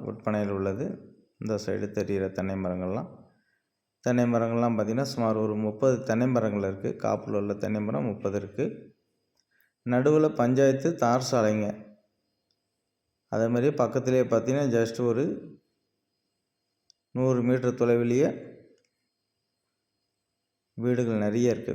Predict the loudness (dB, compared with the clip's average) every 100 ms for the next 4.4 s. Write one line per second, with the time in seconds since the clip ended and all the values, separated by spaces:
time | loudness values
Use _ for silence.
0 | -4 -2 -2 -2 -4 -2 0 0 0 0
1 | -2 -2 -2 -4 -8 -6 -6 -6 -10 -20
2 | _ _ _ _ -2 0 2 4 2 0
3 | 0 2 2 2 0 0 0 0 0 2
4 | 0 0 -4